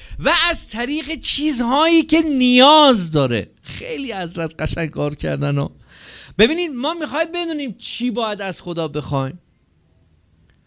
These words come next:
ببینید خدا نامحدود، ما محدودیم، ما نمی‌دونیم از خدا چی بخوایم. چی از خدا بخوایم؟ چی مورد نیازمونه؟ من بشر، من انسان، اگر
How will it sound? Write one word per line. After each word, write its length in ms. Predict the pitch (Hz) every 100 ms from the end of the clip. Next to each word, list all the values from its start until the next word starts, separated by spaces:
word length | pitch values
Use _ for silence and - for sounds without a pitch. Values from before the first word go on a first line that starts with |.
| -
ببینید 280 | 131 233 233
خدا 580 | - 170 170 165 208
نامحدود، 1000 | 196 175 170 175 175 165 160 127 - 185 196
ما 280 | 180 185
محدودیم، 840 | 190 175 165 139 123 151 190 175 160
ما 140 | 190
نمی‌دونیم 640 | 190 196 233 269 262 247
از 160 | 220 190
خدا 200 | 175 165
چی 180 | 156 -
بخوایم. 340 | 95 - - - _ _ _ _ _ _ _ _ _ _ -
چی 360 | - - 294
از 300 | 359 339 233
خدا 360 | 240 285 254 233
بخوایم؟ 440 | 220 220 190 165 -
چی 300 | - - 311 370
مورد 460 | 349 330 311 285
نیازمونه؟ 1000 | 277 254 254 240 220 170 202 196 175 151 - _ 170
من 340 | 214 277 339 330 220
بشر، 480 | 220 202 - 202 147
من 280 | 147 208 262
انسان، 720 | 277 202 196 175 - 196 196 151 - - -
اگر 420 | 269 269 339 330